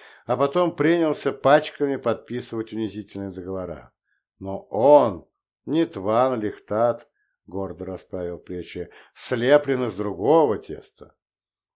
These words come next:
Нет, даже не теста, а вырезан из гранита. Хотя, конечно,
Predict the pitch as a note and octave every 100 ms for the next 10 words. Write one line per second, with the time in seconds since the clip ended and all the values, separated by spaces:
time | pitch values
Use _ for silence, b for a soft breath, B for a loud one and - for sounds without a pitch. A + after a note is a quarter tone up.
0 | _ F#2+ G2 E2+ G2+ F#2+ G2 G2+ - D#3
1 | C#3+ - - F2 - D2+ D#2+ G#2+ A2 F#2
2 | G#2 G2+ F2 G2 G2+ G#2 F3+ D#3+ - D#2
3 | - _ _ _ _ _ _ _ _ _
4 | - D3 E3+ - B2+ C3 C#3 - A#2+ A2+